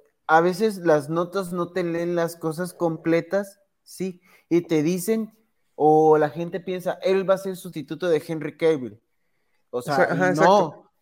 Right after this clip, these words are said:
Speaker 1: y no, eso es lo que no entiende la gente. La gente debe entender que no solamente está ese universo, sino están otros,
Speaker 2: Ujú.
Speaker 1: ¿sí?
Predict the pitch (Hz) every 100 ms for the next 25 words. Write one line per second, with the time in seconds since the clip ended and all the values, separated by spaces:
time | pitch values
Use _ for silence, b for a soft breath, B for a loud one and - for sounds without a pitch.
0 | _ 151 147 170 175 156 151 190 185 180
1 | 147 151 156 156 156 151 151 147 175 180
2 | 170 139 135 147 160 175 170 175 170 147
3 | 139 151 - 135 135 151 190 196 185 185
4 | 175 180 180 190 175 196 202 160 147 _
5 | _ _ - 147 135 - 160 156 _ -
6 | 220 220 156 120 - _ _ _ _ _
7 | - 139 175 165